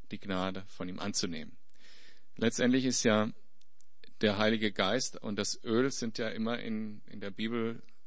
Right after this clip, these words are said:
äh, synonym gebraucht. Die Leute, die das Öl hatten, das waren Gläubige, die, die keins mehr hatten, waren Nichtgläubige.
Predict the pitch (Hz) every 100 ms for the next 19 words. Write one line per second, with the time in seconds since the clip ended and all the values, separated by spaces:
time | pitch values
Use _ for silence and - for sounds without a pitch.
0 | - - - 107 98 107 104 104 107 113
1 | 113 101 95 123 - - - - - -
2 | 107 104 107 110 101 104 98 - 113 107
3 | 117 - 98 92 101 98 95 98 104 120
4 | 104 107 98 104 - 98 107 110 95 101
5 | - 92 87 101 - 87 85 85 87